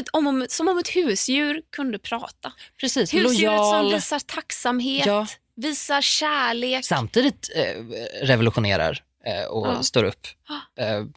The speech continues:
Speaker 2: vilket är jättebra.
Speaker 1: Ja.
Speaker 2: Men jag tycker han är fett jobbig.
Speaker 1: Spännande.
Speaker 2: Mm.
Speaker 1: Eh, jag fick frågan, jag var på ett, eh, ett bibliotek, eh, i Jakobsberg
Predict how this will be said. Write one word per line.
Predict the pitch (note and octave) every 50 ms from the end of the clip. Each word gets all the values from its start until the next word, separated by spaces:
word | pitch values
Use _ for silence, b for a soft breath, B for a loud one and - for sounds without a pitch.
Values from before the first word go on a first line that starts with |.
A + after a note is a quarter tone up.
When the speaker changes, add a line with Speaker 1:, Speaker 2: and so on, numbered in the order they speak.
| - -
Speaker 2:
vilket | - A#2 - A#2+ - A2+
är |
jättebra. | A#2 A2+ A#2 - - - C3 B2 - A3+ - - - - _ -
Speaker 1:
Ja. | C#3
Speaker 2:
Men | C#3 B2+ B2
jag | B2 A#2+ -
tycker | - D3+ - D#3
han | G#3 B3
är | D4
fett | - - F4+ D#4 - -
jobbig. | B3 E3+ C3+ B2+ - _ _ _ _ _ -
Speaker 1:
Spännande. | - - - C#4 C4+ A#3+ G#3+ G#3+ A3 G#3 F3+ - _ -
Speaker 2:
Mm. | D#3 F3 F#3 G3 G3 _ _ _ _ _ _ B B B B B B B B B _ -
Speaker 1:
Eh, | C4
jag | C4 C4 C4 B3+ A3+ C4+ C4+
fick | - F#4+ -
frågan, | - F4+ D#4+ C4+ A3+ A#3 A3+ A3+ A#3
jag | A#3 A#3+ A#3+
var | C#4+ D4+ B3 G#3+
på | - - A#3 A3+ A3 G#3+ G#3+ G#3+ - -
ett, | G#3+ G3+ - _ _ -
eh, | A3 G#3+ G#3 G#3 G3+ G3+ G3+ G3 F#3+ G3+
ett | - -
bibliotek, | F#3+ A3+ G#3 A3 A#3 A3 - G#3 - B3+ - - - - _ -
eh, | G#3 G#3+ G#3+ G#3 G#3 G3+ -
i | G#3 G#3+ G#3+
Jakobsberg | G#3 G#3 - G3+ - - F#3 F3+ F#3 A3 C4